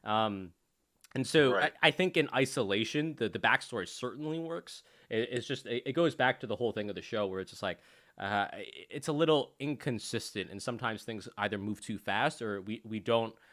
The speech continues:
Speaker 1: uh, explore, uh, the, the character journeys, uh,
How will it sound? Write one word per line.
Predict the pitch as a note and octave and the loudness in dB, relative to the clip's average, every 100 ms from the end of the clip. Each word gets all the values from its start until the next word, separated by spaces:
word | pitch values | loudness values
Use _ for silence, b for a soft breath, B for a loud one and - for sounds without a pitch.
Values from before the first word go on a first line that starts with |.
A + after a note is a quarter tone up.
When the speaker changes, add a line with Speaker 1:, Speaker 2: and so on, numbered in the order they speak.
| b | b
Speaker 1:
uh, | - G2+ G2+ G2 F#2 F#2 - | 0 4 6 6 4 0 -4
explore, | - - C3 C3 C3 B2 A2+ b b b | -10 -8 0 6 8 8 6 b b b
uh, | G#2 G#2 F2+ | 0 0 0
the, | G#2+ G#2+ G#2 G#2+ | -4 -2 -2 -4
the | G#2+ A2+ | -10 -10
character | - C#3 B2 B2+ | 0 4 4 4
journeys, | A2+ A2 G#2+ G2+ - | -4 -4 -2 -4 -6
uh, | G2+ G#2 | -10 -8